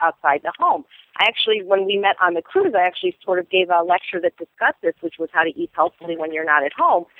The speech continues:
And you take these same principles, but of course you scale them down, you know,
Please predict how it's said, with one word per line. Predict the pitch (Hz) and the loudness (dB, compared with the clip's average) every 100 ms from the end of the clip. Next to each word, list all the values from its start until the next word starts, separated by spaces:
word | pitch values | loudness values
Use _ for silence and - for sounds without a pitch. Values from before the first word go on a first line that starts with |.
| - - | -20 -10
And | 202 | -6
you | 208 | -4
take | - 220 | -2 -2
these | - 196 - | -2 -8 0
same | 190 - | -2 0
principles, | 311 415 285 185 170 | -2 -2 0 0 2
but | 185 | 0
of | 170 | -2
course | - 175 | -2 -2
you | - - | -4 -14
scale | - 165 151 | 0 2 2
them | 143 | 0
down, | 143 143 135 131 - | 2 4 2 -2 -6
you | 165 | 0
know, | 135 | 0